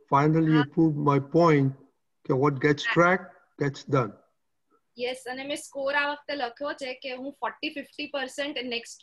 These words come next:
Speaker 2: previous week કરતા મારું good improvement છે. forty to fifty percent.
Speaker 1: હવે
Speaker 2: અને
Speaker 1: આજે
Speaker 2: it's an
Speaker 1: આ
Speaker 2: instantly, મને આખું સ્કોર બોર્ડ કરતા નથી ફાવ્યું, but it's an instant. એટલે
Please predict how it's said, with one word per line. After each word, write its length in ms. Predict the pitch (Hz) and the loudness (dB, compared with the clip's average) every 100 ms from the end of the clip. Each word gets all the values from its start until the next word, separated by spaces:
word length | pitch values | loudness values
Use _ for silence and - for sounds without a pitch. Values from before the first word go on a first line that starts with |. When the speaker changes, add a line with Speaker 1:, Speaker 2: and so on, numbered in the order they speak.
| _ | _
Speaker 2:
previous 380 | 254 240 277 285 | -12 -6 -6 -6
week 200 | 262 - | -12 -10
કરતા 340 | 262 240 254 254 | -10 -10 -10 -10
મારું 280 | 240 247 | -10 -10
good 200 | 220 240 | -10 -8
improvement 560 | 233 202 202 180 165 _ | -8 -8 -18 -20 -20 _
છે. 420 | - - _ - 285 | -20 -20 _ -8 -6
forty 240 | 233 233 | -8 -10
to 120 | 277 294 | -12 -10
fifty 360 | 254 254 349 | -14 -8 -6
percent. 480 | 339 240 220 202 185 _ _ _ - | -4 -6 -6 -14 -18 _ _ _ -10
Speaker 1:
હવે 160 | 120 | -2
Speaker 2:
અને 100 | 143 | 4
Speaker 1:
આજે 240 | 139 147 156 | 4 4 2
Speaker 2:
it's 120 | 143 | 2
an 40 | |
Speaker 1:
આ 200 | - - - - | 0 -14 -8 -2
Speaker 2:
instantly, 440 | 349 359 339 277 233 | -2 -2 -4 -4 -6
મને 260 | 240 277 339 | -6 0 4
આખું 400 | 294 - 359 320 | 2 0 -8 -10
સ્કોર 380 | - 277 254 294 | -10 -6 -4 0
બોર્ડ 180 | 311 | -2
કરતા 280 | 349 320 330 | 0 -2 -2
નથી 180 | 330 330 | -6 -6
ફાવ્યું, 220 | 320 285 320 | -2 -2 -2
but 120 | 320 | -4
it's 320 | 320 - 349 | -4 -6 -10
an 220 | 320 285 | -6 -6
instant. 400 | 294 - 330 254 | -6 -4 -4 -2
એટલે 340 | 254 294 320 | -2 0 -4